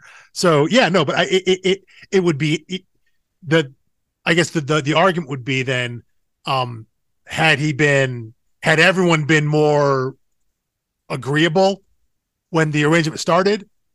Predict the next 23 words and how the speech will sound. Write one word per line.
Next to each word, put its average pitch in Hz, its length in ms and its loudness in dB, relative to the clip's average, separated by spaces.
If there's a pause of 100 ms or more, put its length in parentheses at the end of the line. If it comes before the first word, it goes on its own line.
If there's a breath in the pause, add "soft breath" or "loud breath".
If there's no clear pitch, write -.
you 156 80 -4
know, 180 300 0 (380)
if 147 140 -4
everyone 160 300 2
had 147 160 0
been 160 100 0
on 156 100 2
the 139 60 -4
same 151 240 -2
page 151 240 0
to 135 60 -8
begin 160 340 0
with, 135 260 -2 (360 soft breath)
that 143 220 0 (100)
there 147 280 0
could 160 160 -2
have 143 100 0
been 139 140 0
a 135 100 0
different 143 420 -2
relationship 143 720 -4
to 135 200 -6
this. - 380 -14